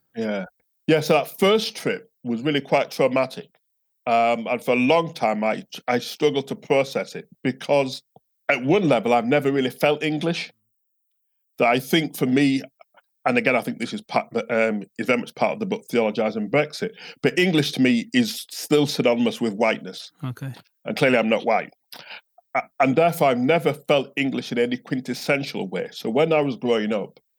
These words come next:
Speaker 1: with my parents talking about back home, I assumed that that home was also my home as well, in a very sort of familial sense through my parents. Anyway, so I got to Jamaica and, uh, and I'm seventeen.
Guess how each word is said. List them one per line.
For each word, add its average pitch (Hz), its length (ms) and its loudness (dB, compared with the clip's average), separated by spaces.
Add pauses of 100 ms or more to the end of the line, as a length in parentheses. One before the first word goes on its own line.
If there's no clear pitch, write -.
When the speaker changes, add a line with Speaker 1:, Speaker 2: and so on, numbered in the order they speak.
(360)
Speaker 1:
with 123 140 2
my 113 160 4
parents 127 460 0
talking 123 320 -2
about 107 300 -2
back - 220 0 (120)
home, 110 420 0 (1400)
I 165 140 4
assumed 131 540 0
that 110 180 0 (100)
that - 240 0
home 127 320 2
was 117 140 -2
also 127 260 0
my 135 280 0
home 107 260 -4
as 104 140 -8
well, 104 380 -2 (300)
in 113 140 -4
a 107 60 -2
very 120 220 0
sort - 200 -8
of - 80 -20
familial 120 440 0
sense - 540 -6
through 104 120 -6
my 98 140 -4
parents. 151 520 -4 (400)
Anyway, 147 260 2
so 160 140 4
I 165 40 6
got 180 160 2
to 147 60 -4
Jamaica 110 400 -4
and, 98 240 -10
uh, 101 320 -6 (100)
and 110 100 -4
I'm 104 120 -4
seventeen. 98 640 -4